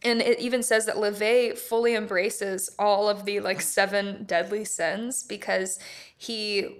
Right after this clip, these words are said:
believed that, um,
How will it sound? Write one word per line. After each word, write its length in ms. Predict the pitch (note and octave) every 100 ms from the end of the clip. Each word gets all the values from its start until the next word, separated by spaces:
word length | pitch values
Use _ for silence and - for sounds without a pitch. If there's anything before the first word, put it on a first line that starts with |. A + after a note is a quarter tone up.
| G3+
believed 960 | G3+ F#3+ A3+ A#3 A3+ A3 G#3 - -
that, 560 | G#3 G#3 G#3 G3 G3 -
um, 680 | - G#3 G#3 G#3+ F#3+ G#3+ A3+